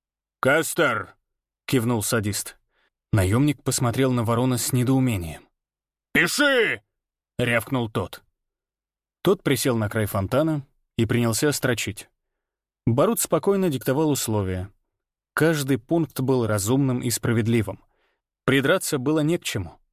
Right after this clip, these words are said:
Ворон яростно подписал, вдавливая перо так, что бумага чуть не порвалась. На этот раз процессия Зверолова двигалась быстрее.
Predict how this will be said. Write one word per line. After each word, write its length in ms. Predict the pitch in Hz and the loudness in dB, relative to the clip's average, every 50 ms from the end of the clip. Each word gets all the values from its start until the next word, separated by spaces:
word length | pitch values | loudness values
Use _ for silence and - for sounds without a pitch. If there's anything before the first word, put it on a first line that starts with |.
| _ _ _ _ _ _ _ _ _ _ _ _ _ _ _ _ _ _ | _ _ _ _ _ _ _ _ _ _ _ _ _ _ _ _ _ _
Ворон 360 | - 101 107 131 180 185 170 151 | 0 2 2 4 4 4 4 2
яростно 420 | 139 147 147 135 127 - 127 117 | 4 4 2 2 0 -2 -6 -6
подписал, 640 | 107 - 107 - - 104 - - 156 165 160 147 - _ _ _ _ _ _ _ | -6 -8 -8 -6 -6 -6 -2 0 0 0 0 -2 -4 _ _ _ _ _ _ _
вдавливая 600 | 110 98 110 123 170 175 160 165 156 160 156 143 | -2 0 2 2 2 2 2 0 0 0 0 -2
перо 260 | - - 151 147 139 | 0 0 0 0 0
так, 280 | 135 - 190 190 - - | 0 0 -2 -2 0 -2
что 240 | - - - - 139 | -6 -4 -2 -2 0
бумага 400 | 127 131 135 151 170 151 151 139 | 2 2 2 2 2 0 0 -2
чуть 240 | - - 151 139 | 0 -2 -2 0
не 100 | 147 139 | 0 -2
порвалась. 680 | 120 - 131 127 123 120 107 95 92 - - - - - _ _ _ _ _ _ _ _ _ _ _ _ _ _ _ _ _ | 0 0 0 0 2 0 0 -2 -6 -8 -12 -12 -12 -16 _ _ _ _ _ _ _ _ _ _ _ _ _ _ _ _ _
На 160 | 98 104 117 | 0 0 2
этот 240 | 160 175 180 165 - | 2 2 0 0 2
раз 220 | 165 165 151 - - | 0 0 0 -2 -2
процессия 640 | - 131 123 - - 143 131 120 - - 123 117 | -2 -2 0 0 0 0 0 0 0 0 0 0
Зверолова 580 | 107 104 104 110 107 107 104 113 139 147 143 135 | 0 0 0 0 2 2 2 2 2 2 0 -2
двигалась 520 | 113 117 123 120 123 127 120 110 - - | 0 0 -2 0 2 0 0 0 -2 -4
быстрее. 580 | 113 113 113 - - - 113 107 98 90 90 - | -2 -2 -2 -2 0 0 0 0 -2 -2 -6 -10